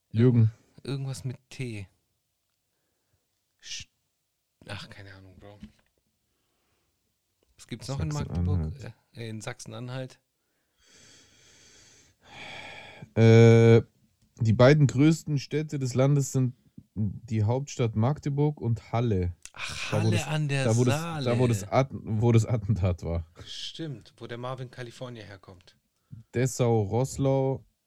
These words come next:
Speaker 1: Oh Gott, Alter. Alter, da willst du halt echt nicht, da willst du halt echt nicht hin, gell?
Speaker 2: Ich hab mal, äh, in Görlitz eine Woche lang so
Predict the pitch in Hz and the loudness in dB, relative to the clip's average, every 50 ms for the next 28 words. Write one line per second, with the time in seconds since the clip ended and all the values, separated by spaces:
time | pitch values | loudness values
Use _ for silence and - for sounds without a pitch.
0 | _ _ _ _ _ _ - - - _ - - - _ - - - 87 98 - | _ _ _ _ _ _ -20 -20 -20 _ -20 -20 -20 _ -18 -12 -12 -12 -10 -10
1 | 71 82 90 98 104 - - 92 - 95 90 90 104 107 - - 104 95 87 - | -8 -8 -8 -8 -8 -8 -8 -6 -4 -6 -4 -4 -4 -6 -4 -2 -4 -4 -4 -4
2 | _ 98 104 101 - - 95 90 - - - _ _ _ _ - 101 107 110 - | _ -6 -6 -4 -2 -4 -4 -4 -4 -8 -18 _ _ _ _ -4 -4 -4 -4 -4
3 | 95 - - 104 104 - 98 87 - - 85 90 87 73 98 110 117 110 - _ | -6 -4 -4 -6 -4 -2 -4 -4 -2 -4 -4 -2 -2 0 0 0 -2 -2 -6 _
4 | _ _ _ _ _ _ _ _ _ _ _ _ _ _ _ _ _ _ _ _ | _ _ _ _ _ _ _ _ _ _ _ _ _ _ _ _ _ _ _ _
5 | _ _ 214 _ _ _ _ _ _ _ _ _ _ _ _ _ _ _ _ _ | _ _ _ _ _ _ _ _ _ _ _ _ _ _ _ _ _ _ _ _
6 | _ _ - 139 - - 160 180 - - 165 151 139 127 110 - _ - 127 123 | _ _ -12 -10 -8 -8 -8 -10 -8 -6 -6 -4 -4 -6 -8 -12 _ -6 -4 -4
7 | 123 123 120 120 120 117 117 117 113 113 113 110 113 113 110 104 - - _ _ | -4 -4 -4 -4 -4 -4 -4 -4 -6 -6 -6 -6 -6 -8 -8 -10 -12 -16 _ _
8 | _ _ 131 120 117 110 104 - _ - 131 139 160 170 143 110 101 - - - | _ _ -10 -10 -10 -12 -14 -18 _ -6 -6 -4 -4 -6 -10 -12 -14 -14 -16 -18
9 | - - 151 - _ _ 110 110 113 107 117 - - 120 113 113 113 120 117 110 | -18 -20 -20 -20 _ _ -14 -14 -12 -12 -14 -14 -12 -12 -12 -10 -12 -14 -14 -18
10 | 113 107 110 107 107 107 107 104 104 | -18 -18 -16 -16 -14 -14 -14 -16 -18